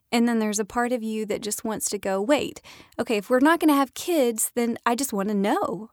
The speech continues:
I wanna plan the rest of my life," you know? Not like we can actually p-, plan our life, but you know what I'm talking about. Anyway, so this year, that's when I thought, "You know what? Maybe I should just jump on the Clomid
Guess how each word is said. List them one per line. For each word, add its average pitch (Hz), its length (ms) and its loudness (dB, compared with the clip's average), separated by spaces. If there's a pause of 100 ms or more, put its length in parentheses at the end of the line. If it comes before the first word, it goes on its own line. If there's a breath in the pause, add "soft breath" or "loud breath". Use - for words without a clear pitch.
I 214 80 2
wanna 233 220 4
plan 285 280 4
the 247 80 4
rest 214 180 2
of 220 60 -2
my 196 120 0
life," 220 440 -4
you 190 60 -2
know? 185 260 -4 (1500 loud breath)
Not 214 140 0
like 196 120 0
we 196 120 0
can 196 100 0
actually - 320 -2
p-, 185 160 -8 (160)
plan 202 240 0
our 170 100 2
life, 175 240 -2
but - 160 -2
you 359 80 2
know 226 120 4
what 170 80 0
I'm 175 100 -2
talking 202 380 -4
about. 208 340 -4 (1300 loud breath)
Anyway, 262 300 4
so 302 160 0
this 311 240 0
year, 302 180 4
that's - 380 0
when 277 140 2
I 254 180 -2
thought, 233 340 -4
"You 277 140 2
know 285 140 4
what? 294 300 0
Maybe 269 340 -2
I 277 60 -2
should 262 220 -4
just 233 260 -6
jump 220 300 -4
on 220 140 -2
the 202 80 -6
Clomid 208 540 -6